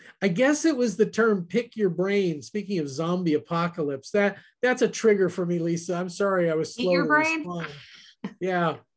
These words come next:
Speaker 1: yeah. Uh, pick my brain. Uh. So, um, but when I talked to Lisa, and I thought it would be a half an hour coffee, and I'd give her some advice, I found out that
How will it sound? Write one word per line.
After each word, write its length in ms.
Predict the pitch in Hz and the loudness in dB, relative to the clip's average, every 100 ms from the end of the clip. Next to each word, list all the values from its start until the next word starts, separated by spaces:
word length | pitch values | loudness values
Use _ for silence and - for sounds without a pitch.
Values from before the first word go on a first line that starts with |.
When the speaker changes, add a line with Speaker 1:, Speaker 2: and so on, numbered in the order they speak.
| _ _ _ _ | _ _ _ _
Speaker 1:
yeah. 240 | 180 165 120 - | -4 -4 -4 -6
Uh, 420 | 254 277 381 381 - _ _ - | -2 2 4 2 0 _ _ -8
pick 180 | 233 233 | -8 -4
my 140 | 190 | -4
brain. 360 | 180 220 196 175 | -2 -2 -2 -6
Uh. 400 | 233 269 226 170 - - - | -8 -4 -2 -4 -10 -20 -16
So, 400 | - 208 180 180 | 0 4 4 2
um, 360 | 190 175 170 160 _ _ - | 0 0 -2 -8 _ _ 0
but 180 | 214 233 - _ _ _ - | 2 2 -2 _ _ _ -12
when 300 | 202 208 220 | -2 0 2
I 120 | 220 | 0
talked 400 | 214 269 311 320 | -2 -4 -4 -4
to 100 | 262 | -4
Lisa, 600 | 190 151 143 - 160 175 - _ - | -2 -2 -4 -6 -6 -6 -10 _ -8
and 140 | 240 302 | -2 2
I 140 | 339 | 2
thought 280 | 294 233 208 | 2 2 4
it 60 | |
would 140 | 196 175 | 4 4
be 80 | 175 | 2
a 60 | |
half 260 | 151 180 175 | 2 -2 -2
an 80 | 165 | -4
hour 220 | 165 160 | -2 -4
coffee, 760 | - 151 151 147 147 147 143 _ _ _ - | -8 -8 -8 -6 -2 -2 -4 _ _ _ -8
and 520 | 185 170 160 156 151 - | -2 0 0 -4 -8 -8
I'd 160 | 190 175 | -4 0
give 140 | 170 165 | 0 0
her 80 | |
some 200 | 151 170 | -2 -4
advice, 580 | 143 131 143 139 139 - 170 | -8 -6 -4 -4 -4 -8 -14
I 180 | 185 294 | -8 -6
found 340 | 294 269 214 185 | -4 -2 0 0
out 340 | 170 165 165 | 0 -2 -2
that 280 | 170 147 | -4 -4